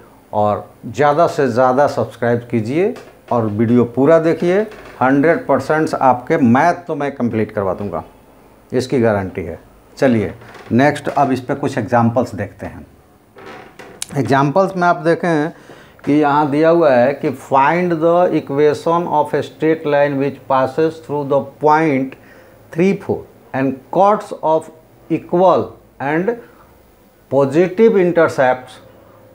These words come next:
from the axis। पहले ही questions आ गया, थोड़ा, अ, हमें minds भी इस्तेमाल करना पड़ेगा। चलिए, और questions क्या आता है ये हमको पता नहीं होता है,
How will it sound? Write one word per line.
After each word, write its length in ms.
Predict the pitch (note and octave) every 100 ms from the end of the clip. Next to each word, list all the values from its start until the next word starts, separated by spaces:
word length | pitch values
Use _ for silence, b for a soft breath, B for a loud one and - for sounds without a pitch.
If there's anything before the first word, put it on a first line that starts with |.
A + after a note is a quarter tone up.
| -
from 240 | C3 A#2+
the 80 | A2+ G2
axis। 380 | F#2 - F2 - - - - B B B B B
पहले 180 | - A#2
ही 60 | C3+
questions 420 | C#3 B2+ D3 C3+
आ 80 | C#3
गया, 220 | C#3 D3
थोड़ा, 280 | - B2 B2+
अ, 720 | A#2 - - A#2+ A2 G#2+ G2 - B B B B _ - - - -
हमें 180 | G#2+ A2+
minds 380 | A2 A2+ C3 -
भी 120 | C3+
इस्तेमाल 540 | B2 - A2 - B2 B2+
करना 240 | A#2+ C3+
पड़ेगा। 340 | C3+ A#2 A2+ A#2+ - -
चलिए, 320 | A#2+ A#2+ B2+ - B B -
और 60 | -
questions 360 | A#2 A#2 D3 C#3+
क्या 160 | C#3+
आता 340 | C#3+ C3 C3+ B2+
है 260 | A#2+ G#2+ - B B -
ये 100 | A2+
हमको 220 | A2+ A2+
पता 320 | A#2 A2+ C3+ C3+
नहीं 240 | A#2+ C3
होता 260 | C#3 A#2+ A#2+
है, 160 | G#2